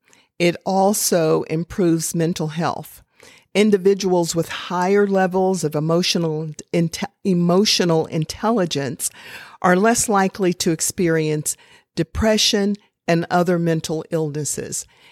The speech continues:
And that stands to reason because they're able to express themselves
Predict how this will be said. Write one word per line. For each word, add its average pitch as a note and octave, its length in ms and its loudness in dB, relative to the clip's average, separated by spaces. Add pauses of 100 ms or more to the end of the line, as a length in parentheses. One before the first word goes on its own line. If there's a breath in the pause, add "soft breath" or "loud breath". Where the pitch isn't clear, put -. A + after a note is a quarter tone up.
(160 soft breath)
And F#3 280 4
that A#3+ 200 2
stands A3+ 500 0
to F#3+ 120 -4
reason G3 560 -2
because F3 480 -4 (300 soft breath)
they're F#3+ 220 2 (100)
able G3+ 420 2
to F#3 300 0
express - 720 -2
themselves D#3 840 -2